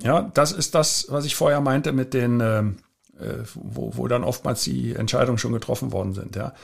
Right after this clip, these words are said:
Also Unsichtbarkeit in diesem Umfeld, das ist der größte Wettbewerbsnachteil und da sind die Chinesen wirklich gut. Als Beispiel, wenn ich jetzt mal bei China bleibe. Ja,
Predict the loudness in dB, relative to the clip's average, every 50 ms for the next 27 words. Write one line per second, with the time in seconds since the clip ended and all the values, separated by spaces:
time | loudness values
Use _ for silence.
0 | -20 -20 -4 0 2 4 4 4 6 6 8 8 8 6 4 2 2 2 2 2
1 | 2 4 4 4 4 4 2 -2 -2 0 0 0 4 6 8 8 8 6 6 8
2 | 8 8 8 8 4 2 2 0 0 2 2 2 6 6 6 6 6 4 4 4
3 | 4 4 4 4 4 6 4 4 2 2 0 0 4 4 4 4 6 6 4 6
4 | 6 4 4 4 2 2 2 4 4 4 4 4 2 2 -2 -4 -4 0 2 2
5 | 2 0 -4 -14 _ _ _ _ _ _ -4 -4 -4 0 2 4 4 4 4 2
6 | 0 0 0 0 -2 -4 -4 -4 -4 -4 -4 -2 -2 -2 -2 -2 -4 -4 -4 -6
7 | -6 -8 -8 -10 -14 -18 -18 _ -20 _ _ _ _ _ _ -20 _ _ _ -20
8 | -20 -20 -20 -20 -20 -20 _ _ _ _ _ _ _ _ _ 10 10 12 12 10
9 | 8 6